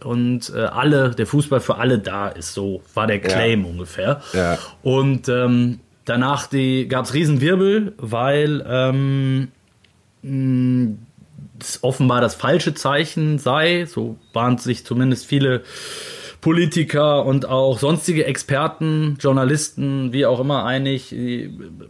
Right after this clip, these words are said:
Speaker 1: beim, bei den Kollegen der, mit den vier großen Buchstaben wurden sie als Bindenfeiglinge bezeichnet. Ähm,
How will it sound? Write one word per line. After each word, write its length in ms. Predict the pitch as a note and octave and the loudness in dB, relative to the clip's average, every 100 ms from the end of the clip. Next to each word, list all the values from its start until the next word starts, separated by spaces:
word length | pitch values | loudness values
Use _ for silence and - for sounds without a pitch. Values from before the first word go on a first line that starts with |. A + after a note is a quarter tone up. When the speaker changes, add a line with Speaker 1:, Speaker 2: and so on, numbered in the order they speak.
| - | -4
Speaker 1:
beim, 360 | A#2 A2 A2+ | 0 2 2
bei 140 | A2 A2+ | 2 0
den 140 | A2+ | 0
Kollegen 460 | A#2 A#2 B2+ B2+ A#2 | 0 2 2 2 2
der, 500 | A#2 A2+ A2 A2 F#2+ | 2 2 2 0 -2
mit 160 | A2+ B2 | -2 0
den 120 | A#2 | 0
vier 200 | C3+ B2 | 0 0
großen 300 | B2 B2+ B2+ | 0 0 2
Buchstaben 560 | C#3+ D3 D3 C3+ B2+ | 0 2 2 4 2
wurden 200 | B2 C3 | 0 0
sie 200 | B2 B2 | -2 -4
als 320 | - A2+ A2 - A#2+ | 0 0 -2 -8 -10
Bindenfeiglinge 1200 | F#2+ A2+ D#3+ E3+ D3 - C3+ D#3+ D3+ D3 C#3+ C#3 | -6 0 0 2 0 0 0 -2 0 0 2 0
bezeichnet. 800 | B2 - B2+ C#3+ - C#3 C3+ - _ | -2 -4 -2 0 0 0 -2 -6 _
Ähm, 360 | A#2+ B2+ B2+ | 0 2 2